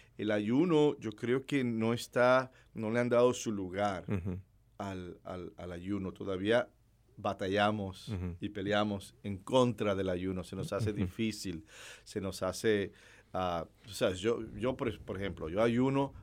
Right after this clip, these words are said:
Speaker 1: a mí me da de todo.
Speaker 2: Ujú.
Speaker 1: Me da dolor de cabeza,
Speaker 2: Sí.
Speaker 1: <laughs> se, se me, el estómago
Speaker 2: Ujú,
Speaker 1: duele,
Speaker 2: ujú.
Speaker 1: las tripas, o sea, olvídate. Los
Speaker 2: Tembloroso.
Speaker 1: intestinos, todo tembloroso.
Speaker 2: <laughs>
Speaker 1: Este,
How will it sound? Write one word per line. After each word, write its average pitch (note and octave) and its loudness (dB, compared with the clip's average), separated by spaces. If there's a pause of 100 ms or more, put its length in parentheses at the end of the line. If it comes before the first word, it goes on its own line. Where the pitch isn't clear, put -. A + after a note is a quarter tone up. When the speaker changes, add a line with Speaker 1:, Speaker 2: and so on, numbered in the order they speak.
(120)
Speaker 1:
a B2 2
mí D#3 4
me B2 4
da G2+ 6
de E2+ 2
todo. C#2+ -10 (280)
Speaker 2:
Ujú. F2+ 2
Speaker 1:
Me F3 2
da C3 10
dolor G2 0
de E2 -8
cabeza, D2+ -4 (180)
Speaker 2:
Sí. - -4
Speaker 1:
<laughs> - -
se, A2 -4
se A2 -4
me, G2+ -2 (340)
el G2 -4
estómago A2+ 2
Speaker 2:
Ujú, - 2
Speaker 1:
duele, G2+ 4
Speaker 2:
ujú. F#2+ 2
Speaker 1:
las F2+ -4
tripas, G#2 -2
o - -12
sea, A#2 2 (560)
olvídate. B2+ 6
Los F#2 4
Speaker 2:
Tembloroso. G2+ 12
Speaker 1:
intestinos, A2 10
todo A#2+ 4
tembloroso. G#2 4 (180)
Speaker 2:
<laughs> - 4
Speaker 1:
Este, G#2+ 2